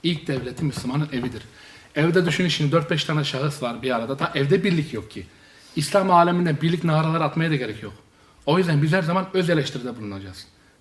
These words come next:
Kendimizi düzelteceğiz, evimizi düzelteceğiz. Buradaki herkes bunu yaparsa bu zaten silsile halinde bütün diğer,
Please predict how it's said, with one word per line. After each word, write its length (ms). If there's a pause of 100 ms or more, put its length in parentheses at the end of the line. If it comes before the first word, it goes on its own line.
Kendimizi 520
düzelteceğiz, 540
evimizi 360
düzelteceğiz. 540 (460)
Buradaki 360
herkes 300
bunu 140
yaparsa 440
bu 80
zaten 300
silsile 400
halinde 440 (720)
bütün 320
diğer, 180